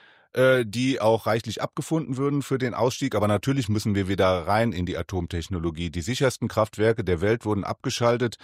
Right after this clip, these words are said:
In ganz, in der ganzen Welt, in Europa werden Atomkraftwerke gebaut, nur in Deutschland nicht. Das ist, ähm, nicht nachvollziehbar.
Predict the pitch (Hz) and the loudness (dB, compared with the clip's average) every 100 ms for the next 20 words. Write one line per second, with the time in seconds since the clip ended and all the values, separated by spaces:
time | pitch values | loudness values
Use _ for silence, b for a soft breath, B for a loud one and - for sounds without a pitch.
0 | B B B B - 120 113 113 117 120 | B B B B -2 0 4 2 2 -2
1 | - 120 113 117 135 104 104 127 - 117 | -4 -2 2 0 0 0 2 2 0 0
2 | 104 92 113 123 120 113 90 110 120 107 | 2 2 0 4 4 4 2 2 2 0
3 | 101 120 131 - 110 104 92 101 107 107 | -2 0 -2 0 0 0 0 0 2 0
4 | 92 92 78 92 120 - 117 101 95 107 | -2 -4 0 2 2 0 -2 -2 0 -2
5 | - 117 104 113 113 - 95 - 101 - | 0 -2 0 -2 -2 -4 -4 -4 -8 -8
6 | - 95 92 85 62 101 - - 117 - | -4 0 0 -2 -10 -16 -10 -2 -2 0
7 | 107 120 131 117 - 117 104 110 | 0 2 0 0 -2 0 4 4